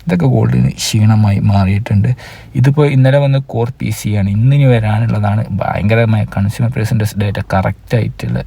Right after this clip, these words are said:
സോറി, കൺസ്യൂമർ പ്രൈസ് ഇൻഡെക്സ് ഡേറ്റ അല്ല, കൺ-, ഏ, പേ-, പേഴ്സണൽ കൺസംപ്ഷൻ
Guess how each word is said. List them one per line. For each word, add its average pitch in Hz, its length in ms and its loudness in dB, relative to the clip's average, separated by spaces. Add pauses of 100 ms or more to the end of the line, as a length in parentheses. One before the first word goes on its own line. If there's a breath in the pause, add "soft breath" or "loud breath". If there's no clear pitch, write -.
സോറി, 95 260 0
കൺസ്യൂമർ 107 320 -2
പ്രൈസ് 107 200 -4
ഇൻഡെക്സ് 110 240 -4
ഡേറ്റ 107 180 -4
അല്ല, 110 120 -2 (120)
കൺ-, 104 180 -2 (480)
ഏ, 101 60 2 (340)
പേ-, - 140 -8 (160)
പേഴ്സണൽ 117 340 2
കൺസംപ്ഷൻ 120 500 -2